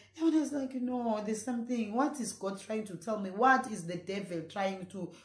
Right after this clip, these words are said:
to win?" But the, God is protecting me, and I'm not even afraid anymore because I know God will protect me. But guys, most of the people who were badly injured are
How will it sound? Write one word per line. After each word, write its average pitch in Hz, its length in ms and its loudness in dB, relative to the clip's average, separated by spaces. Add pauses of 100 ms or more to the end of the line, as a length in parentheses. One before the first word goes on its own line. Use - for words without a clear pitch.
(100)
to 208 120 -10
win?" 185 500 -2
But 202 200 -2
the, 214 160 -4
God 220 260 2
is 190 140 -4
protecting 185 680 -10
me, 170 240 -4 (240)
and 214 280 0
I'm 220 180 6
not 247 240 2
even 196 300 -2
afraid 214 420 -2
anymore 190 480 0 (280)
because 214 420 -2
I 208 140 0
know 190 300 -2
God 180 220 2
will 165 120 -2
protect 175 440 -8
me. 180 220 -8
But 208 400 -2
guys, 196 320 0 (280)
most 220 220 0
of 254 140 2
the 196 100 2
people 233 540 -4
who 226 500 0 (340)
were 180 200 0
badly 180 380 2
injured 180 640 -2
are 175 280 0